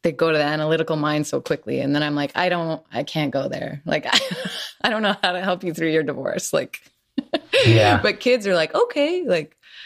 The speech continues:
Speaker 1: so maybe I could, I don't know. I'm on, I'm, I wanna do something differently. I just don't know what yet. So,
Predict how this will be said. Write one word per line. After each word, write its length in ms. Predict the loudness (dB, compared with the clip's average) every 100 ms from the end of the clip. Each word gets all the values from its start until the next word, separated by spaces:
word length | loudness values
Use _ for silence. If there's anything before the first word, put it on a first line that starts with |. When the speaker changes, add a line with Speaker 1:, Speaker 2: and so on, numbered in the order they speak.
| -20 -6
Speaker 1:
so 140 | -2
maybe 280 | 0 2 2
I 60 | 0
could, 400 | -2 -2 -2 -4 _ _ _ _ -2
I 160 | 0
don't 160 | 0 0
know. 360 | -2 -2 -6 -4
I'm 140 | 0
on, 180 | 0 0 -2
I'm, 180 | -4 -4
I 100 | -2
wanna 240 | 2 0
do 160 | 0 -2
something 400 | -2 -4 -4 -4
differently. 480 | -4 -4 -4 -4 -6
I 100 | -6
just 240 | -8 -6
don't 220 | -6 -4
know 140 | -6 -6
what 340 | -6 -8 -8
yet. 200 | -12 -12 -16
So, 320 | -10 -8 -8